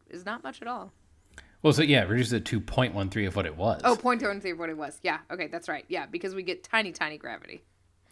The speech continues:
Speaker 2: Right, so we have gravity that's neighborhood of a meter per second per second, which is about what the moon is.
Speaker 1: Yeah. Mm-hmm. So, great.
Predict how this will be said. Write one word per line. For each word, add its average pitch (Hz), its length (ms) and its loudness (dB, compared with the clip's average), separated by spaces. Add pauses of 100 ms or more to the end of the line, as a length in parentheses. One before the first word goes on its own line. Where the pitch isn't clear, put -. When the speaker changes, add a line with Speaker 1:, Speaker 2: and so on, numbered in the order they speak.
(180)
Speaker 2:
Right, 123 400 6
so 135 160 6
we 127 100 8
have 107 160 6
gravity 107 520 4
that's - 560 0
neighborhood 107 760 4
of 95 380 2
a 110 60 2
meter 98 560 4
per - 180 -2
second - 340 -2
per 98 80 -4
second, 135 460 2 (440)
which 139 220 2
is 110 80 2
about 101 300 8
what 101 160 0
the 85 80 -2
moon 80 340 -4
is. - 460 -10
Speaker 1:
Yeah. - 120 -8 (680)
Mm-hmm. 170 400 -16 (800)
So, 170 360 -6 (100)
great. 117 280 -10